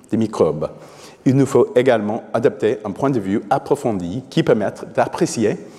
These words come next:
l'importance des phénomènes de contagion dans les systèmes complexes. Je voudrais également planter les premières graines d'une idée que mon cours dégagera plus en avant, à savoir qu'au cours de ces derniers siècles, les liens directs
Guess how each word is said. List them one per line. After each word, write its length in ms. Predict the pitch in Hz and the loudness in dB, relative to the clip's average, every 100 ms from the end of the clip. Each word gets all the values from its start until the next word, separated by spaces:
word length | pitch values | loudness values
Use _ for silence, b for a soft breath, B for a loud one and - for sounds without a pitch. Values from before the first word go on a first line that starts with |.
| B B B | B B B
l'importance 640 | 104 113 113 - 107 127 | 0 2 0 0 -2 -2
des 100 | - | 0
phénomènes 560 | - 135 123 98 104 131 | 0 2 2 0 -2 -2
de 80 | 131 | -2
contagion 600 | - 143 127 113 101 78 - | -2 2 2 0 -4 -6 -6
dans 80 | 104 | -2
les 100 | 98 | 0
systèmes 340 | - 123 110 | 0 -2 -2
complexes. 720 | 101 101 98 71 - - - B B B B B | 0 0 0 -2 -6 -10 -12 B B B B B
Je 140 | 104 127 | 0 2
voudrais 480 | 135 - 139 123 - | 2 4 4 4 0
également 480 | 135 127 117 110 | 0 2 2 -2
planter 380 | 117 - 131 127 | -4 -2 -2 2
les 140 | 110 104 | 2 2
premières 420 | - 139 127 107 | 0 0 2 0
graines 360 | 98 104 110 | 0 0 2
d'une 180 | 113 110 | 0 2
idée 440 | 113 113 110 143 B B B - | 2 4 4 2 B B B -2
que 80 | |
mon 140 | 120 110 | 0 2
cours 240 | - 113 | 4 4
dégagera 800 | 113 107 110 110 113 - 98 135 - | 4 0 0 2 0 2 0 -2 -4
plus 200 | 131 120 | -2 0
en 100 | 110 | 0
avant, 380 | 92 90 127 B B B | 0 -4 -4 B B B
à 100 | 107 | -2
savoir 600 | - 107 95 87 143 B B B | 0 2 2 2 0 B B B
qu'au 160 | - 131 | 2 2
cours 240 | - 131 | 0 -2
de 100 | 135 | 0
ces 240 | 117 - 104 | -2 -2 -2
derniers 360 | 104 117 117 | 2 2 0
siècles, 460 | 104 113 87 - 92 B B B | -2 0 -2 -2 -4 B B B
les 100 | 113 | 2
liens 240 | 113 127 | 4 2
directs 540 | 131 107 104 107 - | 2 -2 0 0 -2